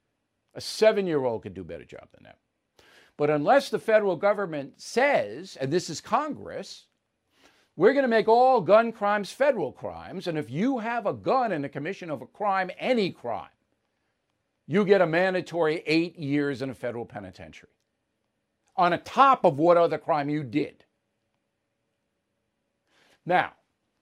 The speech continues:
if the federal government would do that, and certainly they should, all right? Because any criminal with a gun is a deadly threat. It's a deadly threat.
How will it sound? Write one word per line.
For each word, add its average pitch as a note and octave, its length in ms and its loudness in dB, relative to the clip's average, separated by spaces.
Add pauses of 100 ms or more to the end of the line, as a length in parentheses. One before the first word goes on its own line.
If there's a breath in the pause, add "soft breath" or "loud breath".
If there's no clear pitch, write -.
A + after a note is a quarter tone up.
(140)
if D#3 240 0
the - 80 -6
federal A3+ 320 6
government F3+ 340 6
would B2 200 -6
do C4+ 240 6
that, F3 260 6
and C3+ 140 -4
certainly F#3 420 2
they G2 220 -8
should, G3 720 4 (1900)
all G2 80 -10
right? D#3+ 340 2 (240)
Because C3+ 340 -2
any B3+ 300 4
criminal A3+ 460 4
with D3+ 120 2
a C3+ 60 2
gun E3+ 460 6 (140)
is G3+ 140 -4
a G#3 60 4
deadly D#3 380 2
threat. D4 380 -2
It's A#2 140 -8
a E3+ 60 -2
deadly E3+ 540 2
threat. D3+ 380 -8